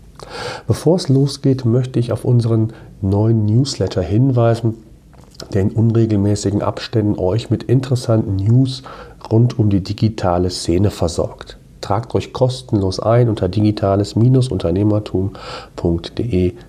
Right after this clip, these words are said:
slash newsletter. Es lohnt sich, tragt euch ein. Kommen wir nun zu unserem Hauptthema zurück. Ich möchte das Thema mal mit einem Zitat einleiten,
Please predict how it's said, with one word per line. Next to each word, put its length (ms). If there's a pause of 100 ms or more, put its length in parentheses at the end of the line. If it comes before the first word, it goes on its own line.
slash 680 (140)
newsletter. 800 (240)
Es 180
lohnt 320
sich, 300 (500)
tragt 400
euch 300 (240)
ein. 220 (960)
Kommen 200
wir 80
nun 200
zu 140
unserem 480
Hauptthema 760
zurück. 560
Ich 140
möchte 220
das 220
Thema 360 (480)
mal 180
mit 180
einem 240
Zitat 600
einleiten, 760